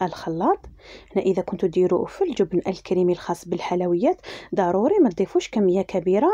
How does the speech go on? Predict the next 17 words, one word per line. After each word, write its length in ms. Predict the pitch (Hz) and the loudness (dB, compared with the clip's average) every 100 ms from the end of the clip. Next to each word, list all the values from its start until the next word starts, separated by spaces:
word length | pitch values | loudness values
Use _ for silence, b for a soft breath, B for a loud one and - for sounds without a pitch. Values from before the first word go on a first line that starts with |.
| 427 | 2
من 280 | 214 349 370 | 4 6 4
السوائل، 440 | - 190 170 165 | 2 -2 0 -2
يعني 160 | 165 170 | -2 -2
الفرماج 380 | - 175 180 | -2 -4 -4
تاعكم 360 | - 185 - 359 | -4 -4 0 4
لازم 340 | 339 339 339 | 6 6 6
يكون 300 | 381 - 359 466 254 | 4 4 0 2 6
متماسك. 880 | 262 427 - 190 156 - - - _ _ _ _ _ _ B B 208 | 6 6 2 0 0 -4 -14 -16 _ _ _ _ _ _ B B 0
أما 160 | 202 | 2
إذا 220 | - 196 | 2 0
كان 160 | 185 190 | 0 -2
الفرماج 380 | 180 185 180 - | 0 -2 -2 -4
تاعكم 340 | 185 160 190 | -6 -4 -4
مالح 320 | 180 170 277 | -2 -2 -2
تقدروا 360 | - - - 180 | -4 -8 -4 -2
تضيفوا 240 | 190 - | -2 -6
حتى 220 | - - | -12 -2